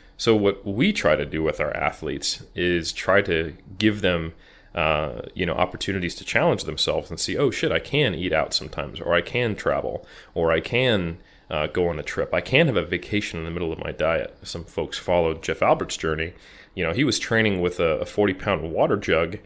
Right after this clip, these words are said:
while in Mexico, uh, and on, on vacation with his family, but still getting leaner and doing a guest posing two weeks later, having gone back to Mexico after going back to the States, you know, and, uh, so he did some pretty insane stuff too,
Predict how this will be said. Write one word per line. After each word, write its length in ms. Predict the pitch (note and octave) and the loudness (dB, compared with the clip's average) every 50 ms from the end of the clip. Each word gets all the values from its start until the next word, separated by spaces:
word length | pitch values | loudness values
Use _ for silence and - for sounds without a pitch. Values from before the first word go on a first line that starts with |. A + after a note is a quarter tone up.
| - - - - - - | -20 -20 -20 -20 -12 -4
while 280 | - F#2 F#2+ G2 G2 | 0 4 4 4 4
in 140 | F2 E2+ F2+ | 4 2 0
Mexico, 720 | F#2+ A2 D3 - - G2+ - - F#2 E2 D#2 D#2+ F2 F#2+ - - - - - - - | 0 0 0 0 -2 -4 -4 -2 -2 -2 -2 -2 -4 -6 -10 -20 -20 -20 -18 -10 -6
uh, 340 | F2+ F2 F2 E2+ E2 E2+ E2+ - | -2 0 0 0 0 -2 -2 -2
and 540 | G2 F#2+ F#2 F#2 F2+ F2+ F2+ F2 F#2+ - - - - | -2 0 0 2 0 0 -2 -4 -4 -6 -6 -4 0
on, 240 | G2+ G2+ G2+ G#2 F#2 | 2 2 2 2 2
on 140 | G2 G2 | 2 2
vacation 400 | F2+ G2 F#2 - G#2+ G#2 - - | 2 0 0 2 0 0 0 -2
with 80 | F2+ - | -6 -8
his 120 | - - | -8 -8
family, 440 | - - G#2+ A2+ C#3+ D3 A2 F2 F2+ | -4 0 2 2 4 4 2 2 2
but 140 | F2 F#2 F2+ | 0 0 2
still 300 | - - - - G2+ G2+ | 0 0 2 2 2 2
getting 260 | F2 F#2 E2 E2+ F2 | 2 0 -4 -2 -2
leaner 320 | F2 B2 F3 D#3+ F2 E2 F2 | -2 -2 0 0 -2 -4 -4
and 300 | F2 - F#2 F#2 F2+ F2 | -6 -6 -6 -4 -2 0
doing 220 | G2 G2 F#2+ F2+ | 0 0 0 -2
a 60 | E2 | -4
guest 300 | E2+ - F2+ F#2 - - | -2 0 0 0 -2 -2
posing 280 | - G2 F#2 F2 E2+ E2 | 0 0 0 0 -2 -6
two 160 | - - G2 | -6 -4 -4
weeks 180 | F#2 F2 - - | -4 -4 -2 -2
later, 340 | F2+ F#2 F2+ F2 E2+ E2 E2+ - | 0 0 2 2 0 -2 -2 -4
having 280 | F2 F2+ F2 E2 E2+ - | -4 -4 -4 -6 -8 -8
gone 220 | - G2 F2+ E2 | -4 -4 -4 -2
back 320 | D#2+ - C3 D3+ - - - | 2 2 2 2 2 -2 -2
to 80 | - | 0
Mexico 420 | A2 F#2+ F#2 - - - - G2+ F#2 | 2 2 2 0 -2 -2 0 2 2
after 200 | F2+ F#2 - - | 2 2 0 -2
going 260 | - F#2+ F#2 F2+ E2+ | -4 -4 -4 -4 -2
back 260 | D2+ F2 F2 F2+ - | 2 2 2 2 0
to 100 | - - | -4 -14
the 80 | - - | -10 -6
States, 560 | - - - G#2+ G2+ F2+ - - - - - - - - - - - - _ | -6 -4 -2 -2 -2 -2 -2 -4 -4 -6 -6 -16 -20 -20 -20 -20 -20 -20 _
you 140 | - - E2+ | -8 -6 -4
know, 220 | E2+ D#2+ D#2+ - - | -2 -2 -2 -2 -4
and, 340 | - F2+ F2 E2+ E2+ D#2+ D#2 | -2 -2 -2 -2 -2 -2 2
uh, 260 | F2 E2+ E2 D#2+ D#2+ D#2+ | 2 4 4 4 2 -2
so 160 | - - F#2+ | -4 -6 -4
he 120 | F#2 B2 | -2 -2
did 160 | A2+ G2+ F2+ E2 | 0 0 0 0
some 140 | - F2+ | -2 -8
pretty 180 | E2+ - F2+ F2 | -6 -4 -4 -2
insane 380 | E2 E2 E2+ - - F2 E2+ E2 | -2 -4 -4 -4 -4 -4 -4 -4
stuff 340 | - - - D#2+ D2+ - | -6 -6 -6 -6 -8 -8
too, 400 | - - - C#3 G#2 E2+ E2 D#2+ | -8 -4 -2 -2 0 -2 -2 -6